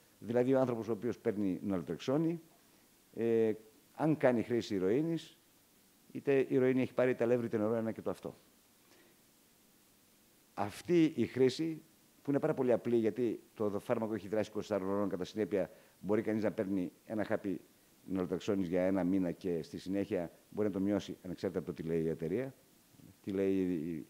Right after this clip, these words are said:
η, η δική μου κλινική και επιστημονική εμπειρία, ε, σας μεταφέρω,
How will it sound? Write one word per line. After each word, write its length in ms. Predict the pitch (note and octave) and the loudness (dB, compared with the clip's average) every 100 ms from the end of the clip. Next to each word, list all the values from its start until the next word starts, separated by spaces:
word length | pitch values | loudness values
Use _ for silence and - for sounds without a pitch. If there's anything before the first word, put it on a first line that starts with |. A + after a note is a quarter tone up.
| B1 | -6
η, 120 | F#2 | -4
η 40 | |
δική 280 | E2+ F2 G#2+ | -2 -4 -2
μου 260 | F#2+ E2+ D#2 _ _ | -2 -4 -8 _ _
κλινική 400 | - G2 F#2+ G#2 | -4 0 0 -2
και 140 | F#2 F2+ | -2 -2
επιστημονική 720 | D#2+ - F#2+ F2+ F#2+ F#2 D#2+ | -2 -4 -4 -4 -2 -2 -2
εμπειρία, 480 | E2+ F2+ F#2 E2 D2 - _ _ - | -2 0 0 0 -4 -12 _ _ -14
ε, 300 | - E2 D#2 C#2+ B1 | -8 -4 -4 -6 -6
σας 200 | F2 F2 | -6 -4
μεταφέρω, 440 | E2 B2+ C#3 D3+ | -2 0 0 0